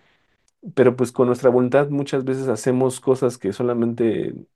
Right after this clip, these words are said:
son egoístas o simplemente nos llevan a problemas, ¿no? Y, y lo digo, lo digo porque también a, a mí me pasa y me ha pasado muchas veces. Dios quiere que nosotros vayamos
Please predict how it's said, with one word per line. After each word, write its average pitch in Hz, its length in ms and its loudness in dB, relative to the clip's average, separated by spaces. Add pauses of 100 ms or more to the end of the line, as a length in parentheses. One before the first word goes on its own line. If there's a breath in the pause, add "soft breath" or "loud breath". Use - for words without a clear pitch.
(640)
son 120 200 -4
egoístas 131 840 0
o 104 180 -6
simplemente 127 580 0
nos 110 200 0
llevan 110 300 0
a 95 120 -6
problemas, 113 680 -2
¿no? 135 180 -14 (500)
Y, 117 180 -8 (320)
y - 20 -4
lo 104 160 -2
digo, 117 560 0 (120)
lo 92 140 -8
digo 160 200 6
porque 113 340 2
también 139 380 -6
a, 117 220 -4 (460 soft breath)
a 101 120 -8
mí 131 160 2
me 120 340 4
pasa 135 340 0
y 110 40 -4
me 107 280 -4
ha 107 120 -4
pasado 131 420 2
muchas 110 340 -8
veces. 101 420 -10 (1700)
Dios 135 320 4
quiere 170 320 4
que 120 80 -2
nosotros 113 460 -4
vayamos 113 680 0